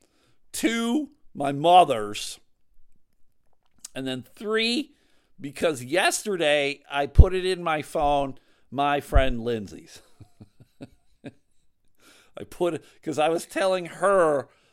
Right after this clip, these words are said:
about the Christmas card. She texted me yesterday.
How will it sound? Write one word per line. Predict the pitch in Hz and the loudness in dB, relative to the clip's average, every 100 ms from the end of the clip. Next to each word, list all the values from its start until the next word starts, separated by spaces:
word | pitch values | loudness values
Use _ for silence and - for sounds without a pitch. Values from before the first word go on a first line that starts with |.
| - | -10
about | - 143 117 | 2 2 0
the | 101 | -12
Christmas | - - - 131 107 | 2 6 6 4 0
card. | - 90 82 - _ _ | -2 -12 -14 -16 _ _
She | - 190 | -16 -12
texted | - 302 285 - 349 | -4 -2 -2 -2 -4
me | 185 | -2
yesterday. | 175 160 147 - 156 139 | -2 0 -2 -2 -2 -2